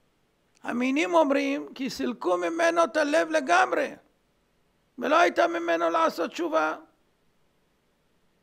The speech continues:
כי השם הכביד את ליבו, הקשה את ליבו." אז הם אומרים, "מה אתה רוצה ממנו? פרעה לא יכול לחזור בתשובה."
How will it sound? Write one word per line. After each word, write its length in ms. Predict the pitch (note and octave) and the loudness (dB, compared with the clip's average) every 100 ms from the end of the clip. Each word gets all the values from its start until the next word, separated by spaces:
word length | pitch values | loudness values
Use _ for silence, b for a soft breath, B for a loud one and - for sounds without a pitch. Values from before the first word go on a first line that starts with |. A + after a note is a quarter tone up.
| _ _ _ _ _ _ _ _ _ | _ _ _ _ _ _ _ _ _
כי 140 | - C4 | 0 2
השם 340 | - D4+ D#4 | 4 4 4
הכביד 340 | B3+ C#4 D#4+ | 0 -2 -2
את 140 | E4+ B3+ | -4 -6
ליבו, 300 | E4 D4 D#4+ | -4 2 4
הקשה 600 | D#4 B3 A#3+ - D#4 D#4+ | 4 0 -4 0 4 2
את 120 | D#4+ | 2
ליבו." 440 | E4 D4 D4+ D4+ - _ _ _ _ _ _ _ _ _ _ _ _ _ _ _ _ _ _ _ - | -6 -4 -4 -4 -10 _ _ _ _ _ _ _ _ _ _ _ _ _ _ _ _ _ _ _ -8
אז 120 | A3+ | -2
הם 120 | C#4 | 0
אומרים, 280 | C#4+ D#4+ E4+ | 2 2 4
"מה 120 | E4 | 4
אתה 160 | E4+ E4+ | 4 4
רוצה 260 | E4 A#3 C#4+ | 0 -2 -2
ממנו? 400 | D4+ C#4 B3 G#3+ | -2 -4 -4 -4
פרעה 280 | C4+ D4 | -2 2
לא 60 | D#4 | 2
יכול 240 | D#4 B3+ | 2 2
לחזור 380 | D#4 D4 C4 D#4 | 0 0 -2 -6
בתשובה." 540 | D4+ A#3 D#4+ D4+ D#4 | -8 -10 -8 -6 -6